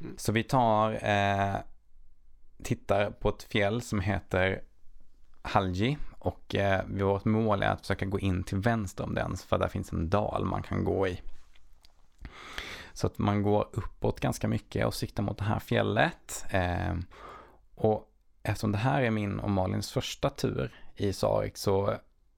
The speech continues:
Speaker 2: känner vi snabbt att vi, vi är ganska överraskade över hur, hur det är att gå.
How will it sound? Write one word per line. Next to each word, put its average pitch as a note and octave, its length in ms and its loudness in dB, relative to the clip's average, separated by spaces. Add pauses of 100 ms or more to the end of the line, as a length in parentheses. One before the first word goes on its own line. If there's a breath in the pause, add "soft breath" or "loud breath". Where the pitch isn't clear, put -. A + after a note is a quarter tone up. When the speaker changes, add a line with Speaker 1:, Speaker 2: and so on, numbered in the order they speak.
(180)
Speaker 2:
känner G2 280 0
vi G2 80 0
snabbt A#2+ 240 0
att G2+ 80 -6
vi, G#2+ 180 0
vi A#2 80 0
är A2 40 0
ganska - 220 -2
överraskade A#2+ 680 2
över G#2 520 2
hur, G#2 380 0
hur A#2 160 0
det A2 320 0
är - 60 2
att - 100 -4
gå. A2 520 2